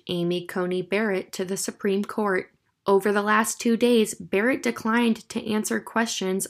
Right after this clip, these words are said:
on how she would handle landmark cases like Roe v. Wade and the Affordable Care Act. Barrett, who believes in interpreting the Constitution as meant by the original authors, said she has made, quote, "no commitment,"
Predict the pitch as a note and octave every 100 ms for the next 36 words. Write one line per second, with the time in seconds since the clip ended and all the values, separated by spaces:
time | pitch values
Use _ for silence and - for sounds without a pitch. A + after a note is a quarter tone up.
0 | - F#3 F#3 G3+ A3+ B3 B3 A#3+ A3+ B3
1 | A3+ G#3+ - F#3+ F#3+ F#3+ F#3+ F#3+ - A3
2 | A3+ - F#3+ F3+ - - _ - F#3+ F#3+
3 | F#3+ F#3+ F3+ G3 F#3 F#3+ G3+ A3+ A3+ _
4 | - F#3 F#3 F#3 F#3 F3+ F3 F3+ F3 G3+
5 | F#3+ F3+ F3 - - - _ _ _ -
6 | E3 G#3+ B3 G3+ C4+ _ _ _ - G#3
7 | F#3 G3 A#3 C4 - G#3 F#3+ F#3 A#3 A#3
8 | B3 C4 A3+ - G#3+ A3+ A3+ - - C4+
9 | C4 C#4 C4+ G3 F3 G3 G3+ A#3 G#3+ G3
10 | F3+ F#3+ F#3 G3 A#3+ B3+ - G#3+ G#3 -
11 | G3+ F#3 - - - - - A#3 C4 A#3+
12 | _ _ _ _ _ - - A3 G3+ F#3
13 | G#3 G#3 G#3+ G#3 - _ - G#3 G3+ G3+
14 | - - _ - G3+ A#3+ C#4 D4 C#4 D4
15 | A3 G3+ G#3+